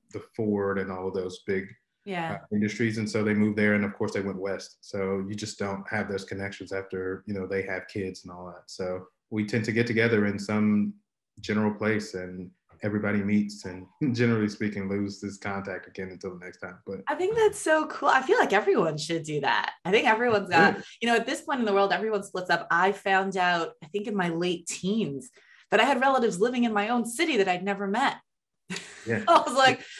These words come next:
Speaker 2: "I'm,
Speaker 1: a
Speaker 2: I'm not
Speaker 1: thing.
Speaker 2: great at keeping <laughs> up."
Speaker 1: It's definitely a thing. And you meet so many interesting people. Um, I met a relative who was doing software. I was not interested because I didn't know what it was. And he just said,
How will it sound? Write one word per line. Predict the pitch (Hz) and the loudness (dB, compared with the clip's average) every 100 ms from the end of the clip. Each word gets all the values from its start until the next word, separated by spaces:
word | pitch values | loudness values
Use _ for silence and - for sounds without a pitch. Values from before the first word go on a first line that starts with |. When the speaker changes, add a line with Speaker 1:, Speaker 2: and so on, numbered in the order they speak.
| - - | -16 2
Speaker 2:
"I'm, | 214 208 | 2 6
Speaker 1:
a | 135 | 4
Speaker 2:
I'm | 220 | 6
not | 226 208 | 6 6
Speaker 1:
thing. | |
Speaker 2:
great | 190 190 | 4 2
at | 185 180 | 0 -2
keeping | 196 190 202 | -6 -4 0
<laughs> | |
up." | 294 285 302 302 277 269 - 392 571 - - 294 - - - - _ _ _ _ _ _ _ _ _ _ | 2 4 4 0 -6 -6 2 2 2 -4 -4 -4 -4 -6 -8 -18 _ _ _ _ _ _ _ _ _ _
Speaker 1:
It's | 131 107 | -4 4
definitely | 117 120 117 107 | 4 6 4 4
a | |
thing. | 104 113 | 4 2
And | 110 | 4
you | 123 | 4
meet | 147 135 | 4 4
so | |
many | 117 107 | 4 2
interesting | 101 104 - 107 98 | 2 -2 -2 -6 -4
people. | 113 110 95 92 _ _ _ 101 | -4 -4 -6 -10 _ _ _ -6
Um, | 95 | -4
I | |
met | 101 104 | 0 2
a | 95 | 2
relative | 92 95 98 104 98 95 - | 0 0 -2 -2 -4 -4 -6
who | 101 98 98 95 | -4 -2 -2 -2
was | 98 98 | -4 -4
doing | 104 107 104 | 0 0 0
software. | 113 107 101 92 90 - _ _ _ _ _ _ _ - - _ _ _ - | -2 -4 -4 -6 -8 -16 _ _ _ _ _ _ _ -20 -20 _ _ _ -6
I | |
was | 104 | -4
not | 98 98 104 - | 0 0 -2 -4
interested | 104 110 98 - 95 95 - _ _ _ | -4 -4 -6 -6 -8 -8 -14 _ _ _
because | 117 113 104 | -2 0 0
I | |
didn't | 95 113 104 | 0 0 0
know | 104 98 | -2 -2
what | 98 | -2
it | 92 | -2
was. | 98 104 104 98 | -4 -2 -2 -2
And | 95 | -8
he | 101 | -6
just | 107 107 - | -6 -6 -2
said, | 101 98 | 0 0